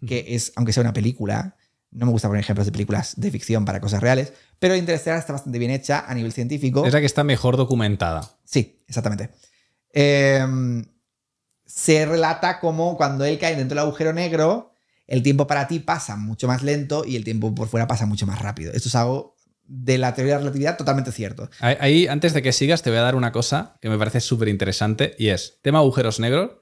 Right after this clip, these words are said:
Speaker 2: para que la gente, pues, que no sepa lo que es un agujero negro o lo que sea, digamos que es un, un punto en el que encontramos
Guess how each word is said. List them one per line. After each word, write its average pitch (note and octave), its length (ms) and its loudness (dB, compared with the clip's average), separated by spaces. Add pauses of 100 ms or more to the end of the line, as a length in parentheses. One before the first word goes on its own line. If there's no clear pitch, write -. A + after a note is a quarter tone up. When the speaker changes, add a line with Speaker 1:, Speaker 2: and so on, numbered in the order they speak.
(280)
Speaker 2:
para G#2+ 160 2
que G#2 80 2
la G2 100 2
gente, A2 340 0
pues, G2 140 -4
que G2+ 60 -4
no G2+ 80 0
sepa G2+ 180 -2
lo G2+ 80 2
que G2+ 40 2
es G2 80 -4
un G#2 60 -2
agujero F#2 260 0
negro A2+ 220 2
o G2+ 40 4
lo G2 60 2
que F#2+ 80 0
sea, C3 300 0 (240)
digamos B2+ 300 2
que C#3 80 0
es - 120 -2
un, B2 280 4
un A2 240 2
punto F3 440 2
en A#2 100 0
el A2 60 2
que G#2+ 100 0
encontramos G#2 680 0